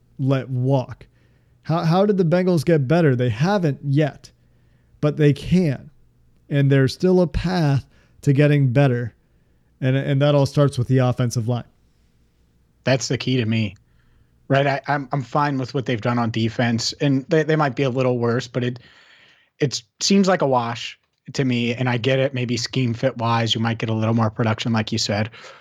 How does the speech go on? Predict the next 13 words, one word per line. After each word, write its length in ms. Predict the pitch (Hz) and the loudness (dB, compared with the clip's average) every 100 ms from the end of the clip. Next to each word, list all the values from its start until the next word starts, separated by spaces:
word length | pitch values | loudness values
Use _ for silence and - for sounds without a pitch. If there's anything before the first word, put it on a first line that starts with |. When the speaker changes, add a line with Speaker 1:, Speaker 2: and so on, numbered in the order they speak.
| _ | _
Speaker 2:
but 160 | - 156 - | -2 0 0
it's, 260 | 156 - - _ _ _ | -2 -4 -8 _ _ _
can 300 | - 156 175 | -4 0 2
you 100 | 185 | 0
put 260 | 180 165 165 | 2 0 0
Joe 220 | 123 160 | 0 0
Burrow 380 | 139 117 120 139 | 0 -2 -2 -2
in 160 | 147 | -2
a 60 | 139 | -2
position 480 | - 123 127 143 131 | -2 -4 -4 -4 -6
to 140 | - | -6
succeed? 720 | 127 - - - 190 143 104 - _ _ _ _ _ _ - | -6 -6 -6 -2 0 -2 -6 -14 _ _ _ _ _ _ 0
And 380 | 143 143 135 | 2 2 -2